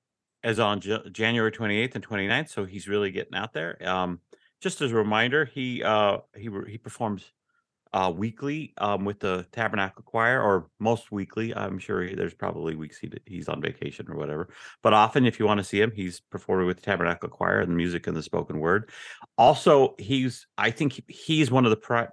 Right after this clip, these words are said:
primary, pr-, uh, they have a, the daily or we-, weekly show,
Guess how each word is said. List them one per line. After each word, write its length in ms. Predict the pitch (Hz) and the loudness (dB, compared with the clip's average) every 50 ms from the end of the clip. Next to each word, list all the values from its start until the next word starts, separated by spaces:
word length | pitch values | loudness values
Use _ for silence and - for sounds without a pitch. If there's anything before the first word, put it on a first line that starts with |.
| _ | _
primary, 680 | - - 147 160 185 196 165 131 113 104 101 98 95 90 - _ _ _ _ | -4 0 2 2 4 4 4 4 4 4 2 2 0 -4 -10 _ _ _ _
pr-, 80 | 107 - - _ _ _ | -12 -12 -12 _ _ _
uh, 200 | 90 92 92 90 | 2 2 2 4
they 140 | 92 107 107 | 2 2 0
have 140 | 110 98 95 | 2 0 2
a, 200 | 98 92 87 - | 2 0 0 0
the 340 | - 95 95 90 85 85 - - - _ _ _ _ _ | 2 2 4 4 2 2 -2 -6 -14 _ _ _ _ _
daily 380 | - 120 131 139 147 156 156 147 | 2 4 4 4 4 2 2 2
or 300 | 113 92 90 85 85 - | 2 4 2 2 0 -4
we-, 180 | - 110 - - _ _ _ 92 | -8 -12 -14 -14 _ _ _ -12
weekly 400 | 107 107 131 135 127 - 143 131 | -6 -6 -6 -6 -4 -6 -6 -6
show, 540 | - - 139 127 127 127 135 139 131 120 | -4 -2 0 0 2 0 0 -2 -4 -8